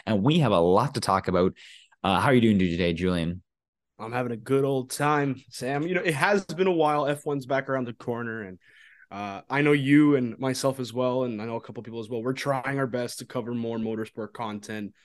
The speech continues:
Speaker 2: uh, moving forward, be a bit more consistent with Formula One uploads, and at the same time, uh,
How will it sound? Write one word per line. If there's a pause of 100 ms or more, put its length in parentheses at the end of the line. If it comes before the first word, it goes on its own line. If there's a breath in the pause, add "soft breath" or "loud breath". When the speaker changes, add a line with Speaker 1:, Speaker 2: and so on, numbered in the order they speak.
(240)
Speaker 2:
uh,
moving
forward,
be
a
bit
more
consistent
with
Formula
One
uploads,
and
at
the
same
time, (400 soft breath)
uh,